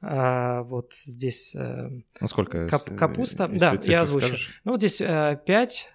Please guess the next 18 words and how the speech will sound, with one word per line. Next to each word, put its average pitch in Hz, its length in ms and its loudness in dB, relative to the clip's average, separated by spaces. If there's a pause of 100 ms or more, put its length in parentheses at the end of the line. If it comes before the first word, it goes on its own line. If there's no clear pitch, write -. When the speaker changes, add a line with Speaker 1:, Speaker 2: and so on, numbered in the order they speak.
Speaker 1:
э, 170 240 -6
галлонов 160 540 0
воды 143 600 0
для 147 240 0
выращивания 139 500 -2
вот 156 160 -8
одной 135 260 -6
головки 127 400 -8
брокколи. 127 440 -10 (520)
А 135 400 -4
для, 147 320 0
например, 156 680 -4
клубнички 170 480 -2
требуется 170 540 -4
ноль 160 160 0
четыре 131 320 -2
галлона 123 360 -2
воды, 127 320 -10